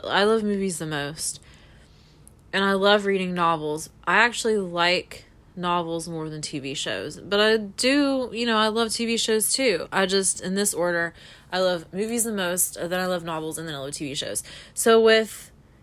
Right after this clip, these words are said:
T V shows, just like with novels, I'm pretty picky. I'd actually say that I'm more picky when it comes to T V shows than novels.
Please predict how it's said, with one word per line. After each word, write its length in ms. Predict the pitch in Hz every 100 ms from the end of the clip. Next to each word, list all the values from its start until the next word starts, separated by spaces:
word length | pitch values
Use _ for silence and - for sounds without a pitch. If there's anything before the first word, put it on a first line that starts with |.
| - - - - - - - - - - -
T 220 | - 269
V 220 | 254 262
shows, 420 | 247 214 196 190 -
just 160 | 190
like 160 | 202 196
with 140 | 185
novels, 400 | 170 165 165 175
I'm 160 | 156 170
pretty 640 | - 185 175 160 160 165 - - - - - -
picky. 600 | - 156 - - - - - - - - - -
I'd 160 | 220
actually 400 | 240 240 - 220
say 560 | 196 - - 233 214 202
that 120 | 185
I'm 140 | 180 175
more 220 | 170 - - -
picky 360 | - 185 190 180
when 140 | 170
it 140 | 160 -
comes 720 | - 208 214 214 202 - -
to 640 | 175 160 160 160 156 165 - - -
T 180 | -
V 160 | 190 196
shows 400 | - 180 170 160
than 340 | 160 151 147
novels. 480 | 143 110 85 62 -